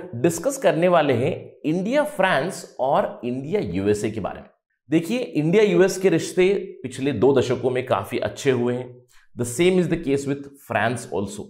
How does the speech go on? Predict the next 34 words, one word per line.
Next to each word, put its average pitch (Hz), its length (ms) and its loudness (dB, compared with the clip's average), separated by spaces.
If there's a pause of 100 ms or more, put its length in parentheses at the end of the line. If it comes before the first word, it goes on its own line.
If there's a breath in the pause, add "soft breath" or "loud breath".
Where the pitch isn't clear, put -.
(280)
तो - 120 -18
आज 160 140 2
हम 196 100 0
लोग 208 100 2
बात 165 240 0
करने 156 160 0
वाले 143 220 4
हैं, 127 220 0 (340 loud breath)
क्या 202 420 0
इंडिया 160 300 2
की 202 100 -2
जो 202 100 0
पार्टनरशिप 143 680 -2
हो 151 80 0
रही 147 160 0
है 165 80 -2
फ्रांस 139 440 -2
के 147 100 -8
साथ, 135 280 -4 (280 loud breath)
क्या 156 120 2
वो 202 760 2
इक्लिप्स 220 480 -4
कर 160 180 0
जा 151 160 4
रही 151 320 2
है - 320 0 (120)
जो 131 140 0
हमारे 139 240 4
रिलेशन 120 380 -2
है 135 160 -2
यूनाइटेड 104 420 -2
स्टेट्स - 400 -14
के - 100 -20
साथ। - 280 -20